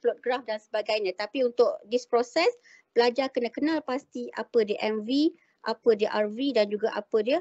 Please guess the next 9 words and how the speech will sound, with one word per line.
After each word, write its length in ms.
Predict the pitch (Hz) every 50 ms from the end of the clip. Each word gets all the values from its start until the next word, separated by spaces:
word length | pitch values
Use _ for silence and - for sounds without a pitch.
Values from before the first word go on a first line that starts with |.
| - _
C 320 | _ - - 226 208 202
V. 80 | 185 196 190 185 180 - _ _ _ _ 190
Ah, 240 | 185 180 175 175 202 - - 311
eh, 160 | 339 285 -
itu 80 | - 240
satulah, 400 | 233 233 214 220 - 233 269 294 - - _ _ _ _ - -
eh, 80 | 269 339 - 214 208
idea 400 | 208 208 202 247 269 294 330 359 - - _ _ _ -
untuk, 400 | 220 226 220 247 214 - _ _